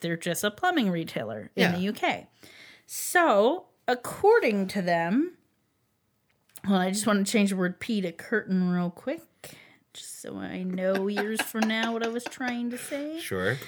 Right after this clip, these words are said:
Speaker 1: Um,
Speaker 2: You know, just for
Speaker 1: 'cause
Speaker 2: the
Speaker 1: this is
Speaker 2: record,
Speaker 1: gonna be important.
Speaker 2: this reminds me a bit of the Euro Club. Do you remember this?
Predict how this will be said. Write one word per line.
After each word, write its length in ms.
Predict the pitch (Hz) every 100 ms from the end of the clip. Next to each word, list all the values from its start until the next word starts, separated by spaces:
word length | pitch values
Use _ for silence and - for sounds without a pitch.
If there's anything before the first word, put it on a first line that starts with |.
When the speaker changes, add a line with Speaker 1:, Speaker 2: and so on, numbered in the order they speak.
| - - 240
Speaker 1:
Um, 640 | 233 220 214 208 202 - _ _ - - -
Speaker 2:
You 80 | 156
know, 40 |
just 200 | 160 170
for 60 | 233
Speaker 1:
'cause 80 |
Speaker 2:
the 40 | 151
Speaker 1:
this 80 | 131
is 100 | 220
Speaker 2:
record, 140 | 214
Speaker 1:
gonna 140 | 220 202
be 140 | 190
important. 540 | 170 - 156 139 - -
Speaker 2:
this 160 | 156
reminds 300 | 156 143 131
me 80 | 123
a 60 | 107
bit 140 | 110
of 160 | 98 -
the 100 | 98
Euro 480 | 92 98 95 65 69
Club. 400 | - 58 57 -
Do 80 | 90
you 80 |
remember 420 | 95 98 95 98 107
this? 520 | 107 117 - -